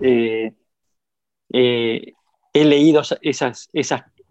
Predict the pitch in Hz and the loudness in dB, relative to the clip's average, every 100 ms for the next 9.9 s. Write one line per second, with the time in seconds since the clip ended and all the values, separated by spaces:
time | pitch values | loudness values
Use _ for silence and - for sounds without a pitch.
0 | _ - 135 151 - 135 127 131 - 139 | _ -6 -4 -4 -4 -6 -4 -6 -2 0
1 | 147 143 139 123 - 135 135 151 131 127 | 0 -2 -6 -12 -6 -2 -2 -4 -6 -6
2 | 123 117 123 123 123 120 113 107 117 113 | -8 -6 -4 -2 -2 -4 -10 -12 -8 -8
3 | - - - _ - 123 - 123 127 - | -8 -14 -16 _ -2 -2 -2 -2 -4 -6
4 | _ _ - 120 - - - _ _ _ | _ _ -10 -6 -6 -10 -20 _ _ _
5 | _ _ - - _ - - 170 180 190 | _ _ -20 -20 _ -6 -4 -2 2 4
6 | 240 185 135 131 - - 139 127 _ 139 | 2 0 -4 -4 -8 -8 -6 -6 _ -2
7 | 131 135 - - 139 175 180 196 175 147 | -2 -4 -10 -6 -2 -2 -2 -2 -2 -2
8 | 139 165 180 185 170 156 143 135 135 _ | -2 -4 -4 -4 -4 -2 -4 -4 -10 _
9 | _ _ _ 143 131 127 123 123 135 | _ _ _ -12 -8 -8 -8 -10 -12